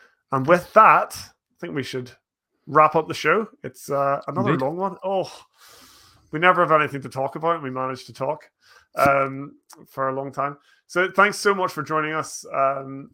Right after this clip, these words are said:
Speaker 1: thanks for watching along live on YouTube and for all your comments. We really, really appreciate comments and questions. Um, if you're listening on the podcast, thanks for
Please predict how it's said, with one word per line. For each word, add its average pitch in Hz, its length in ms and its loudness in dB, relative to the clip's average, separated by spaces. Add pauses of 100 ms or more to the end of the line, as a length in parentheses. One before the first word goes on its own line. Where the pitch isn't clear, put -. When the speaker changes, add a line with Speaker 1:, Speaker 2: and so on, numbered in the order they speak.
(120)
Speaker 1:
thanks 165 300 -8
for 147 680 -4
watching 151 380 -6
along 143 280 -6
live 143 300 -2
on 135 220 -10
YouTube 156 680 -10 (140)
and 131 300 -4
for 147 120 -8
all 143 100 -4
your 131 120 -8
comments. 151 600 -12
We 135 140 -14 (380)
really, 147 380 -8
really 139 280 -8
appreciate 135 480 -12
comments 135 340 -10
and 131 80 -20
questions. 131 640 -12 (400)
Um, 135 340 0 (160)
if - 80 -20
you're 147 120 -4
listening 139 220 -10
on 135 60 -10
the 135 60 -12
podcast, 180 760 -10
thanks 156 200 -20
for 143 160 -16